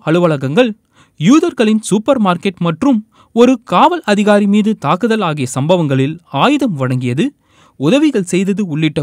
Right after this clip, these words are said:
குற்றச்சாட்டுகளில் பதினான்கு பேர் விசாரணை எதிர்கொண்டுள்ளனர். அவர்களின் மூன்று பேர் மீதான விசாரணை அவர்கள் பிரான்சில் இல்லாமலேயே நடக்கிறது. அந்த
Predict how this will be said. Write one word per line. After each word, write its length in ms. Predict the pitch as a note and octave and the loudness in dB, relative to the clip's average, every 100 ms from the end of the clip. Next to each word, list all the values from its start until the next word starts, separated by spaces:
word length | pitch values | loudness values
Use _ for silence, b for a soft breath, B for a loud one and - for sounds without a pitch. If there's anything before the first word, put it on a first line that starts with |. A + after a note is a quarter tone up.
| - | -6
குற்றச்சாட்டுகளில் 760 | D3 C4 B3 E3+ C3+ B2+ D3+ - _ - | -6 -4 -4 -4 -2 -2 -2 -6 _ 0
பதினான்கு 460 | A#3 F4 F#4 D#4 E3+ | 2 2 -4 -6 -4
பேர் 160 | D#3 E3 C3+ | -2 -2 -2
விசாரணை 400 | D#3+ D#4 D4+ E3 B2 | -2 -2 -2 -4 -2
எதிர்கொண்டுள்ளனர். 680 | C3 C#3 D3+ D3+ D#3 E3 D3+ - _ _ - | -4 -2 0 2 2 2 0 -6 _ _ 0
அவர்களின் 480 | B3 B3 B3 B3 E3 | 2 4 4 2 0
மூன்று 280 | D#3+ F4 E4 C4+ | 0 0 0 0
பேர் 160 | B3+ A3 | 2 2
மீதான 280 | G#3+ G3+ F3 B2 | 2 0 -2 -4
விசாரணை 420 | B2+ G3 E3 C#3+ A3 b b b | 0 0 2 -2 -4 b b b
அவர்கள் 340 | A#3+ B3 A#3+ - | 4 4 0 -4
பிரான்சில் 480 | C#3 E3+ C#4+ D4+ D4 - | -2 2 2 0 -4 -2
இல்லாமலேயே 520 | C3+ F#3 C4 C4+ C4+ E4+ C4 | 2 4 4 2 2 0 -2
நடக்கிறது. 420 | D3 D3+ C#3+ D#3 C#3+ _ _ D3+ | -2 -2 0 0 -4 _ _ -2
அந்த 180 | D#3 | 0